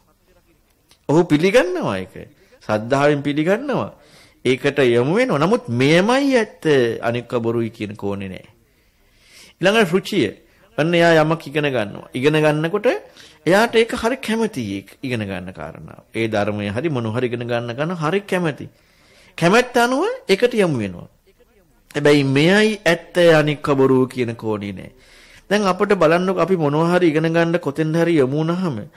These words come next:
අපට ඔය කෝණේ තියනවද නැද්ද? අපට ඔය කෝණේ නෑ. අපට තියෙන්නේ මොකද්ද? ශ්‍රද්ධාවෙන් බැසගත්තා නම් එයමයි ඇත්ත, අනික්ව බොරු. කැමැත්ත අනුව යමකට යොමු වුණා නම් එයමයි ඇත්ත, අනික්ව බොරු. ඔන්න ඔතෙන්දයි යන්නේ.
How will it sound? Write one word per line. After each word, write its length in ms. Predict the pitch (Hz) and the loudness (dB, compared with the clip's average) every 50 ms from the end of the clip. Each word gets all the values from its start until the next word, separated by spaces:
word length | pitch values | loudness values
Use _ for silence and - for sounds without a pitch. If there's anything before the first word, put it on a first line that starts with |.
| - - | -18 -8
අපට 300 | - 147 160 - 220 208 | -4 -4 -2 0 2 2
ඔය 200 | 208 185 185 190 | 4 4 4 4
කෝණේ 380 | 185 - 196 196 202 208 202 202 | 4 4 2 2 2 2 0 0
තියනවද 400 | 196 185 180 190 196 196 196 185 | 0 0 0 2 0 0 0 -2
නැද්ද? 320 | 170 180 185 165 143 117 - - - _ _ _ _ _ _ _ _ _ _ _ _ - | -2 -2 -4 -4 -6 -10 -14 -18 -20 _ _ _ _ _ _ _ _ _ _ _ _ -10
අපට 260 | 107 98 - 120 117 | -10 -8 -8 -4 -2
ඔය 160 | 110 107 107 | -2 -2 -2
කෝණේ 320 | 104 - 110 101 101 98 | -2 -6 -6 -6 -6 -8
නෑ. 240 | 95 92 95 92 85 - - _ _ | -8 -10 -10 -12 -14 -16 -20 _ _
අපට 340 | - - - 139 131 127 131 | -12 -10 -6 -6 -6 -6 -6
තියෙන්නේ 300 | - 117 117 110 107 104 | -6 -8 -6 -6 -8 -8
මොකද්ද? 400 | 104 101 - 101 92 90 - - - - _ _ _ _ _ _ _ _ _ _ _ _ _ _ - - - _ | -10 -10 -10 -10 -12 -12 -14 -20 -20 -20 _ _ _ _ _ _ _ _ _ _ _ _ _ _ -20 -20 -18 _
ශ්‍රද්ධාවෙන් 560 | - 147 147 147 147 160 180 190 196 190 185 165 | 0 2 2 2 4 4 4 4 4 4 4 4
බැසගත්තා 560 | 160 156 160 180 170 185 190 185 - 214 226 | 2 2 2 2 2 2 0 0 -2 -6 -4
නම් 160 | 269 311 - - | -4 -4 -6 -4
එයමයි 540 | - 120 117 123 139 170 214 247 277 269 247 | -2 0 2 2 2 2 2 0 0 2 2
ඇත්ත, 240 | 220 220 233 - - | 2 0 0 -2 -4
අනික්ව 400 | 196 160 135 120 110 - - 107 | -2 -2 -2 -4 -8 -8 -10 -8
බොරු. 240 | 92 87 87 - 78 - _ _ _ _ _ _ _ _ _ _ _ - - | -8 -8 -12 -14 -16 -20 _ _ _ _ _ _ _ _ _ _ _ -8 -2
කැමැත්ත 380 | 151 147 160 185 190 190 196 | 0 2 4 4 2 2 2
අනුව 220 | 196 190 196 190 190 | 2 2 4 4 4
යමකට 360 | 185 180 185 180 190 185 190 | 4 4 2 0 0 0 2
යොමු 180 | 180 170 170 | 2 2 2
වුණා 220 | 175 180 190 196 208 | 2 0 0 0 0
නම් 140 | 240 240 - | 0 -2 -2
එයමයි 480 | - 117 117 127 143 180 226 254 262 247 | 0 0 0 0 0 0 0 0 2 0
ඇත්ත, 220 | 233 226 - - | 0 0 -2 -2
අනික්ව 340 | 214 180 156 139 127 - 123 110 | -2 -2 -2 -2 -4 -4 -6 -4
බොරු. 260 | 98 95 90 90 90 - _ _ _ _ _ - | -4 -6 -8 -10 -16 -20 _ _ _ _ _ -8
ඔන්න 260 | - 110 117 123 120 | -6 -4 -4 -4 -4
ඔතෙන්දයි 420 | 110 107 113 101 98 95 98 92 | -6 -6 -8 -10 -10 -10 -12 -12
යන්නේ. 320 | 90 82 - - - - | -12 -16 -18 -20 -20 -20